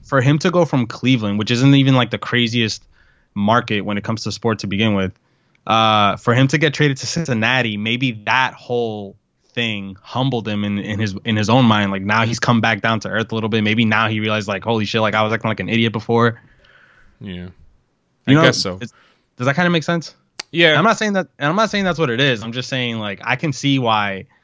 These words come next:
Speaker 1: how he can say something like that and still not be taking shots. Maybe he's more taking shots at himself.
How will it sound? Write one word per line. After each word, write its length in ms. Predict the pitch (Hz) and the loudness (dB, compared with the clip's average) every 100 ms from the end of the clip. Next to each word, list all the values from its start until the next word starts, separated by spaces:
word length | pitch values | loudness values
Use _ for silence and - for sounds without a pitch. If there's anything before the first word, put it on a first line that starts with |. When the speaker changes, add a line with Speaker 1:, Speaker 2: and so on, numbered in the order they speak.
| _ _ _ _ | _ _ _ _
Speaker 1:
how 180 | - 123 | -2 0
he 120 | 127 | 0
can 160 | 123 120 | -4 -6
say 240 | 123 123 | -4 -4
something 260 | 123 143 151 | -4 -4 -2
like 180 | 147 143 | -2 0
that 200 | 143 127 | 0 -2
and 120 | 107 | -6
still 300 | - 127 127 | -4 -2 0
not 260 | 123 117 | 0 -2
be 180 | 117 117 | -4 -8
taking 320 | - 117 113 | -8 -10 -8
shots. 340 | 104 113 113 110 | -6 -2 -2 -2
Maybe 220 | 117 143 | -2 0
he's 200 | 127 - | -2 -4
more 200 | 113 120 | -2 -2
taking 220 | 123 117 | -2 -2
shots 200 | 120 117 | -2 -2
at 60 | 110 | -4
himself. 440 | 95 113 104 - | -4 -2 -4 -10